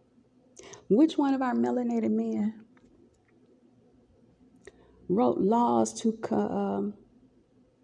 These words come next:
which one of our melanated men wrote laws for eminent domain?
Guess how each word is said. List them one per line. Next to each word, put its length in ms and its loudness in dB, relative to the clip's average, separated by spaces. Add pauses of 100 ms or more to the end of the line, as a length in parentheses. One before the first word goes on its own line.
(1300)
which 180 0
one 160 6
of 80 2
our 80 4
melanated 520 6
men 360 4
wrote 260 -2
laws 320 -2
for 160 -6
eminent 320 0
domain? 480 -4